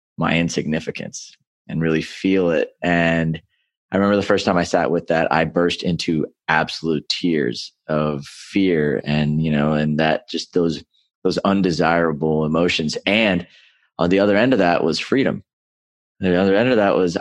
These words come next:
I don't have to do any of this because my life is significant. I get to do all of this because I want to, and I'm in choice. And whether my life means something or not, like,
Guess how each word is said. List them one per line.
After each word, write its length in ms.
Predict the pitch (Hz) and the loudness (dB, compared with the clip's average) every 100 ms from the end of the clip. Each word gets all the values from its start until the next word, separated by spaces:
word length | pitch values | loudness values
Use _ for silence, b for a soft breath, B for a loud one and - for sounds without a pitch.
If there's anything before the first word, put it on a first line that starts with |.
| - | -2
I 120 | 98 | 0
don't 240 | 107 - | 0 -2
have 500 | - - 95 104 - - | -2 0 2 0 -2 -4
to 120 | 85 | -2
do 260 | - 95 98 | 0 2 2
any 320 | 82 92 117 | 2 0 0
of 160 | 82 | 0
this 600 | 78 71 - - - - - | -2 -4 -4 -10 -14 -16 -10
because 480 | - 92 - 98 95 | -4 -2 0 2 2
my 160 | 92 87 | 2 2
life 240 | 82 82 | 2 0
is 120 | 82 | -2
significant. 640 | - 80 80 - 82 80 80 | -2 -4 -4 -6 -4 -2 0
I 120 | 82 | 0
get 300 | 78 104 123 | 0 0 0
to 80 | 101 | -2
do 200 | 87 90 | 0 2
all 200 | 95 127 | 2 2
of 140 | 87 | 0
this 280 | 78 85 - | 0 0 -2
because 580 | - 85 - 85 80 78 | -4 -6 -2 0 0 0
I 140 | 78 | 0
want 400 | 76 76 92 135 - | 0 0 0 -2 -6
to, 120 | - | -6
and 160 | 78 | -4
I'm 120 | 78 78 | -6 -6
in 120 | 78 | -8
choice. 580 | - - 123 90 - - | -8 -4 -2 -2 -6 -10
And 200 | 78 73 - _ _ _ _ | -10 -10 -14 _ _ _ _
whether 180 | 90 95 | -4 0
my 180 | 95 90 | 2 2
life 300 | 87 92 - | 2 0 0
means 280 | 90 107 - | -2 -2 -2
something 340 | 117 113 113 | -4 -2 0
or 80 | 98 | 0
not, 400 | 92 113 107 - | 2 2 0 0
like, 220 | 87 85 | 0 -2